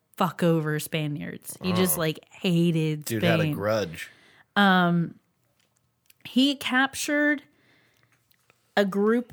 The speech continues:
Speaker 1: of, like, he went aboard a Spanish ship and he beheaded everyone on the ship except one man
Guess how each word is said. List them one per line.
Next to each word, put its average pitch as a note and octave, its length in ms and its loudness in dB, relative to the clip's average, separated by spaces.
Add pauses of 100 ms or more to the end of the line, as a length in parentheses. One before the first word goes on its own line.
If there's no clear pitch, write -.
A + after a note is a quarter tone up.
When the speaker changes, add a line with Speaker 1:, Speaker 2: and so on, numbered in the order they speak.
(120)
Speaker 1:
of, F3 460 2
like, F#3+ 400 -2
he G#3+ 180 -4
went F#3 280 0
aboard F#3 240 -2
a F3 40 -6
Spanish F3 440 -2
ship F#3 420 -2 (460)
and F#3+ 300 2
he G#3 180 -2
beheaded G3 720 0
everyone G#3 800 2 (220)
on F#3 300 0
the G3 100 2
ship F#3+ 280 -2
except F#3+ 420 -4
one F3 280 0
man E3+ 400 0